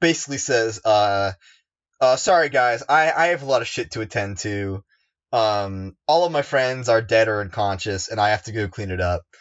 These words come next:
Uh, so, so I will be going." Um, uh, Dave and Rose both look on with some semblance of some emotion in their faces, um, as Kanaya tries to, to,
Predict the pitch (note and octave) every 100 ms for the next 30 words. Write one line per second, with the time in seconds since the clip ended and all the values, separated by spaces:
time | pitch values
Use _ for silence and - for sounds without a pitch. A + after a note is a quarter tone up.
0 | _ _ - G2+ G2 F#2 - - G#2 G2
1 | - - D3+ G#3 F3 A#2+ A#2 A2+ F#2 D2+
2 | D#2 F2+ _ _ - G2+ F#2+ F2 F2 F2
3 | D#2 F2 _ _ _ _ _ _ _ _
4 | _ _ _ _ _ - - - _ _
5 | _ - G#2+ G2 G2 G2 E2+ E2 _ _
6 | _ _ - C#3+ G#3 A#3 F#3+ C#3+ C#3 C#3
7 | C3 B2+ B2 C3 C3+ C#3+ C3 - A#2 A2+
8 | A2 A2 A2+ A2 _ - - C3+ C3+ C3+
9 | - A#2+ A2+ A2+ G#2+ A#2 G#2+ - A2 A2
10 | G2+ G#2 G2 G2+ - G2 F#2+ F2+ G2 F#2+
11 | F2+ G2+ F2 F2 F#2 F2+ F2+ - _ -
12 | - _ _ _ _ - G#2+ F#2+ F#2+ F#2+
13 | - A2 G#2+ G2+ G#2 G2+ - G#2+ F2+ -
14 | G#2+